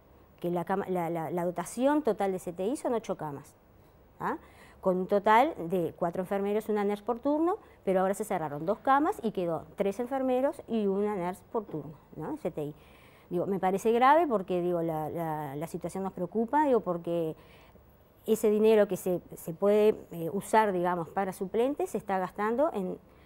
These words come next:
mandar los pacientes a otro lugar, tanto sea institu-, instituciones privadas como, digo, otro lugar de, de, de, del departamento, otro C T I de, de, de ace, pero que son en, fuera,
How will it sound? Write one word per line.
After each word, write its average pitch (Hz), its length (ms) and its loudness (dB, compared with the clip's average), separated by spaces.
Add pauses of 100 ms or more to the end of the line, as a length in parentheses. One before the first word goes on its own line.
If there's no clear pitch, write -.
(160)
mandar 180 280 -4
los 196 120 -2
pacientes 185 420 -6
a 180 60 -4
otro 185 160 -4
lugar, 208 360 2 (340)
tanto 196 260 -2
sea 185 160 -4
institu-, - 280 -12 (200)
instituciones 202 500 -4
privadas 202 480 2
como, 175 340 2
digo, 170 260 -2
otro 196 280 0
lugar 196 260 2
de, 175 340 0
de, 160 280 -4
de, 170 280 -6
del 170 200 -6
departamento, 202 760 0 (380)
otro 190 220 0
C 185 120 -2
T 180 140 0
I 214 180 2
de, 175 240 2
de, 160 200 -4
de 175 160 2
ace, 226 400 4
pero 190 180 4
que 175 80 -6
son 185 240 -2
en, 170 160 -4 (100)
fuera, 285 460 6